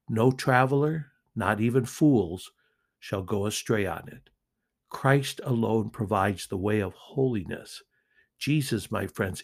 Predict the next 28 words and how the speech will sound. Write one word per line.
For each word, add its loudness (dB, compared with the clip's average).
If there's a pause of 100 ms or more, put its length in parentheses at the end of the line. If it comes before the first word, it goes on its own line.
is 2
the -2
way, -2 (500)
is -4
safe, -2 (380)
for 0
there 2
is -2
nothing 2
unclean 0
that -2
exists -2
in -6
the -6
way. -10 (880)
In 2
the 2
way, 0 (400)
there 2
is 0
only -2
peace -8 (300)
and -8
safety. -6 (1200)
"I 0
am 0
the -4
truth." -2